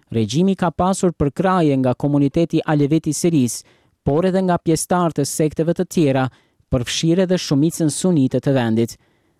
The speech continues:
Regjimi pretendon se po mbrojnë shtetin nga kërcënimi i teokracisë shtypse islamike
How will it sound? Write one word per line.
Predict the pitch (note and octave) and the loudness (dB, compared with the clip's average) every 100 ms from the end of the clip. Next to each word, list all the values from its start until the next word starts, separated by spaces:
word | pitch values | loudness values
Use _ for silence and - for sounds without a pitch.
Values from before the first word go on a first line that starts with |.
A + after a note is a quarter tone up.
| _ | _
Regjimi | C3 C#3 G3 G#3+ | -2 -2 0 0
pretendon | G3 F#3 F3+ F3 F3 G3+ | 0 0 0 0 0 -2
se | - D#3+ | -2 -2
po | - D#3 | 0 0
mbrojnë | D3+ D3 E3 E3+ D3+ | 0 0 0 2 0
shtetin | - - E3 G3 F#3+ | -2 -2 0 0 0
nga | D#3 | 0
kërcënimi | C#3+ D3 B2+ - F3 D3+ | 0 -4 -4 -2 0 0
i | |
teokracisë | - C#3+ C#3 D#3+ C#3+ - E3+ - | 2 2 0 0 -2 0 -2 -2
shtypse | - - G3+ F3+ - B2+ | -8 -4 -2 -2 0 -2
islamike | A#2 C3+ B2+ D#3+ F#3+ G3+ | 0 0 2 2 2 0